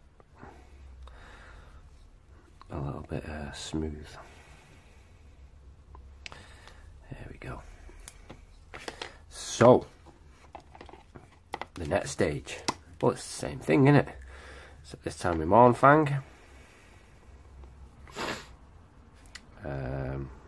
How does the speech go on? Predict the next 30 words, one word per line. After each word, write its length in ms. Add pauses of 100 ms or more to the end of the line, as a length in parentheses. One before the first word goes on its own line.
(260)
and 100
instead 280
of 60
going 200
into 160
the 100
valleys, 480 (640)
we're 120
going 120
out 140
the 40
peaks. 400
Now, 260 (120)
I'm 160
not 220
gonna 180
do 260
almost 520 (160)
any 220
of 80
these 200
stages 640 (640)
kinda, 160
like, 180
strong 500
in 100
any 160
way. 240 (580)
If 80
I, 40